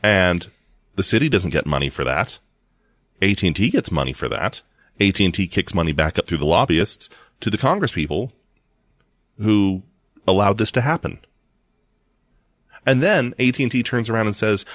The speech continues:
"We just don't have the money to expand the infrastructure. And if you allow us to get rid of net neutrality and pass these tax cuts, it'll open up all this revenue so we can expand our infrastructure." Except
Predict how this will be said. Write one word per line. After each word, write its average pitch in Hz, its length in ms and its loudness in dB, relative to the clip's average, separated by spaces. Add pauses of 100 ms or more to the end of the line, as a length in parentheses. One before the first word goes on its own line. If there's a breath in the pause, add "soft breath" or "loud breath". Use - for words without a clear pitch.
(180 loud breath)
"We 117 200 2
just 151 260 -2
don't 139 180 -2
have 123 200 -4
the 113 100 0
money 120 340 0
to - 160 -4
expand 117 420 -2
the 95 160 -2
infrastructure. - 920 -4 (680 loud breath)
And 113 240 0
if 113 180 0
you 135 140 2
allow 131 320 0
us 101 160 0
to - 100 -8
get 107 160 0
rid 104 160 2
of 98 80 0
net 101 180 0
neutrality 90 680 -2
and 85 140 -6
pass 110 260 0
these 90 180 -6
tax 139 380 -6
cuts, - 460 -4 (480 soft breath)
it'll 135 340 0 (160 loud breath)
open 135 320 2
up 113 220 -2
all 127 180 2
this 131 220 0
revenue 107 460 0 (200 loud breath)
so - 200 0
we 117 160 2
can 120 160 -6
expand 101 440 -2
our 90 160 0
infrastructure." 95 760 -4
Except - 360 -8